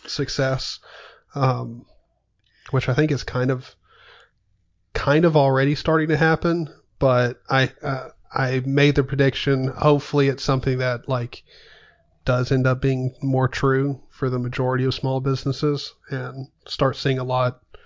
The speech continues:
of smaller businesses, like, actually able to compete because of A I. Um, like, a, a good example, uh,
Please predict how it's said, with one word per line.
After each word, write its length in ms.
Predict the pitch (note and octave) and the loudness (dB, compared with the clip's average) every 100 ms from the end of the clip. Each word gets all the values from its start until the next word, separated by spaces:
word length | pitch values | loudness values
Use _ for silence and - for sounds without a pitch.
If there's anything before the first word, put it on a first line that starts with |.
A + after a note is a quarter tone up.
| - - _ | -20 -20 _
of 80 | - | -6
smaller 280 | - C3 B2+ | 0 2 2
businesses, 560 | B2+ A#2+ B2+ - B2+ B2 | 0 0 -2 -2 -2 -2
like, 200 | A#2+ - | -4 -2
actually 340 | B2+ - C3 | -2 0 0
able 220 | B2 B2 B2+ | -2 -4 -8
to 80 | |
compete 560 | - B2 A#2 C3+ C3+ - - | -8 -8 -6 -4 -6 -8 -10
because 240 | C#3 C#3 | -6 -2
of 100 | C3+ | -2
A 200 | C3 C3+ | -4 -4
I. 380 | C#3 C#3+ D3+ C3+ - - - - - | -4 -4 -4 -8 -12 -20 -20 -20 -8
Um, 500 | B2+ B2 A#2+ B2 C3 - _ _ - _ _ _ | -4 -2 -4 -12 -18 -20 _ _ -20 _ _ _
like, 240 | C3 B2 - | -4 -4 0
a, 420 | C#3 C3 B2+ B2+ - - C#3 - | 2 2 2 -6 -18 -20 -20 -4
a 80 | C#3 | -2
good 200 | C3+ D3 | 4 4
example, 720 | C3 C#3 C3 B2+ B2 A#2+ A#2+ | 4 2 2 2 0 -2 -2
uh, 160 | C3+ | -6